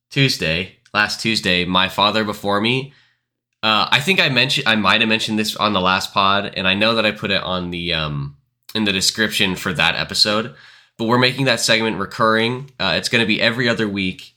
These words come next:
and it is going to be, um, uploaded on every other Saturday. So the next episode for that won't come out until October fifteenth. Um, like I said, I think I mentioned that before. I just wanna make sure it's clear so everybody knows what's what.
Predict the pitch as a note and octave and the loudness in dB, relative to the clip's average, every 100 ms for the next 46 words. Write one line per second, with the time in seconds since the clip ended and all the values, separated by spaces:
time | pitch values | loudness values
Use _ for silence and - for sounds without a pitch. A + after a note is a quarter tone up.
0 | _ - G2+ G2+ F2+ G2 G2 G2 G#2 G2+ | _ -6 -2 -2 -2 -4 -4 -4 -4 -2
1 | G2 - F2+ F#2 F2 D#2+ - F#2 E2+ D#2+ | -4 -6 -6 -4 -2 -4 -6 -4 -4 -2
2 | D2 D2 _ _ - - - G2+ F#2+ - | -4 -8 _ _ -12 -10 -6 -4 -2 -2
3 | F2 E2+ D#2 C#2+ - - F#2+ G2 F#2 F2 | -2 -2 -4 -8 -14 -8 -4 -4 -4 -4
4 | F2+ F#2+ F#2+ C2+ - _ _ - - - | -2 0 -2 -4 -8 _ _ -20 -8 -2
5 | A2 A2+ A#2+ - B2 - A#2 G#2+ G2+ G2 | 0 2 2 0 -2 0 -2 -2 0 0
6 | D#2+ G#2 F#2 G2+ F#2 E2+ F2+ F#2 E2 F2 | 0 -2 -2 -2 0 0 -2 -4 -4 -4
7 | - F2+ F2+ F2 - F#2 F2+ A2 G#2+ A#2 | -4 -4 -4 -8 -8 -8 -2 0 0 -2
8 | - _ _ _ _ _ _ _ - F#2 | -8 _ _ _ _ _ _ _ -6 -4
9 | F2+ B2+ B2 A2 G#2+ D#3 C#3+ A#2+ B2 B2+ | 0 2 2 2 2 2 2 2 0 0
10 | A#2 G#2 G2+ A2 G#2+ G2 - G#2+ G2+ G2 | 0 0 -4 0 0 0 -4 -2 0 0
11 | F#2 F#2+ F#2 F2 D#2+ D#2+ - - - F2 | -2 -2 -2 -2 -4 -6 -6 -6 -8 -4
12 | D#2+ D#2+ - D#2 E2 E2+ D#2+ D#2+ D2+ D#2 | -4 -4 -6 -6 -6 -6 -6 -8 -10 -12
13 | - D2+ D2 | -10 -8 -8